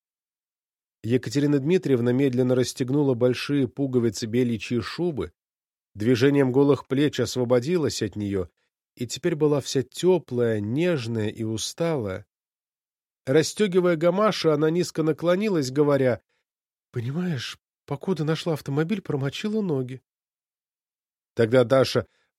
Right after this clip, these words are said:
продолжая глядеть на галоши Николая Ивановича, спросила сурово: «Катя, где ты была?»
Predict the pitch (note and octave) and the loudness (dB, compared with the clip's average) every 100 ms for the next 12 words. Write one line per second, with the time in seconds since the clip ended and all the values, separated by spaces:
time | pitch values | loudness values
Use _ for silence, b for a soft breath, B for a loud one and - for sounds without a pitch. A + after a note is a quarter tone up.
0 | _ - C#3 C#3+ C#3 C#3+ C3+ C3 C3+ C#3 | _ 0 4 4 6 4 4 2 2 2
1 | A#2+ C3 D3 D3 - B2+ B2 C3+ C3+ C3 | 2 4 4 4 2 0 2 4 4 4
2 | E3 E3+ B2+ G#2+ B2 - D3+ D3 - G2+ | 4 4 0 0 -6 -2 0 0 -2 -4
3 | F2+ - F#2+ F2+ F2+ _ _ _ - F#3+ | -6 -6 -6 -6 -10 _ _ _ 0 0
4 | - D3 D#3+ A#3 F#3 B2+ A2+ G#2+ F2 | 0 -4 -4 -2 2 2 4 2 0